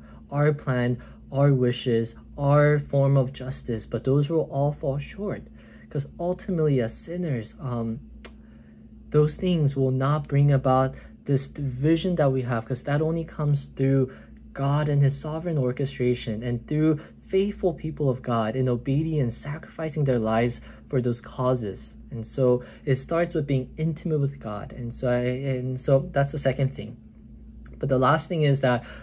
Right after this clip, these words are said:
Moses, he was extremely patient and humble.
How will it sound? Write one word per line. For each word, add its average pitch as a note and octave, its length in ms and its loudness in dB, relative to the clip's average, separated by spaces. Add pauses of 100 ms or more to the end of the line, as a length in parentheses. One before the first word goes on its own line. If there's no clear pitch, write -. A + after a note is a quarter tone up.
Moses, C3+ 420 4
he D3+ 100 -2
was C3+ 160 4
extremely D#3 520 -2
patient C3+ 640 -2
and A#2 160 -6
humble. G#2+ 480 -8